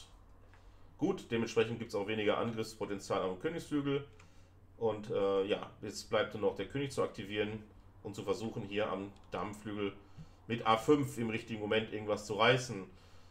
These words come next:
Aber leider, ich hab das wirklich, äh, auch analysiert mit dem Computer, scheint es nicht zu reichen. König D sieben, König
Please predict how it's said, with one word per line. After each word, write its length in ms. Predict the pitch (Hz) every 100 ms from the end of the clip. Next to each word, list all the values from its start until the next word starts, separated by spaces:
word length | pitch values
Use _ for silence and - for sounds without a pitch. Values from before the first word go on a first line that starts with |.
| - -
Aber 500 | - 147 151 147 151 - - - - - -
leider, 560 | 117 123 208 143 180 190 -
ich 100 | -
hab 80 | 143
das 180 | 127
wirklich, 300 | 139 147 - -
äh, 100 | 120
auch 160 | - 160
analysiert 360 | 131 117 143
mit 100 | 135
dem 60 | 127
Computer, 460 | 123 143 143 139 - - - - - - -
scheint 420 | - 127 190 - - - - - - -
es 280 | 120 135 -
nicht 220 | 143 147 - - - - -
zu 160 | 170
reichen. 680 | 127 110 101 - 98 90 87 -
König 240 | - 110 101
D 120 | 101
sieben, 440 | 95 151 175 175 175 - - - - - - - - - -
König 360 | 110 101 98